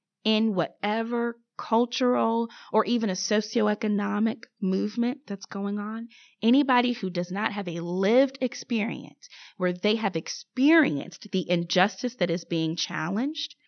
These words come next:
then they are the ones that must come in and first learn. They must come in and first befriend. They must come in and first show themselves as a participant before they can be allowed or expected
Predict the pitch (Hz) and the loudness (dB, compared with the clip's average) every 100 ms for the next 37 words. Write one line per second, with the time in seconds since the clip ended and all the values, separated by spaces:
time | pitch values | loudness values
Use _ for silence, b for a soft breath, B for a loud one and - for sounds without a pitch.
0 | _ - 170 160 170 175 180 180 170 170 | _ -2 0 0 -2 2 2 2 0 -4
1 | 170 170 156 180 - - 170 165 - 175 | -6 -8 -10 -12 -12 -8 -6 -8 -10 -8
2 | 170 156 156 - 160 165 156 147 - - | -6 -4 -6 -8 -12 -10 -10 -8 -10 -10
3 | 185 190 247 180 131 165 165 170 165 - | -4 2 4 4 0 -6 -6 -6 -10 -14
4 | 165 - 175 170 - 160 165 - 160 160 | -12 -8 -6 -6 -8 -14 -12 -6 -6 -8
5 | - - 160 160 - 262 220 139 - B | -18 -10 -8 -8 -8 -6 -6 -8 -16 B
6 | B 202 208 185 170 - 175 180 180 175 | B -4 -2 -4 -8 -12 -12 -8 -6 -6
7 | 165 b b - 175 - - 180 175 - | -8 b b -8 -8 -6 -4 -4 -4 -12
8 | - - - - 208 214 214 226 - 220 | -10 -6 -2 2 4 4 0 -2 -4 -4
9 | 214 214 185 160 156 - - - - b | -4 -6 -10 -10 -10 -14 -14 -16 -18 b
10 | b b - 170 170 - - - 339 - | b b -10 -8 -8 -10 -12 -6 -6 -6
11 | - - 160 _ - - _ _ _ 175 | -10 -10 -16 _ -18 -18 _ _ _ -10
12 | - - - 233 226 - 165 180 b 202 | -10 -6 4 6 6 4 -6 -12 b -4
13 | 196 185 175 170 160 165 175 175 160 170 | 0 0 0 -2 -4 -4 -4 -2 -4 -2
14 | - 254 208 - 330 302 - - - | 2 4 2 -2 -4 -4 -12 -18 -18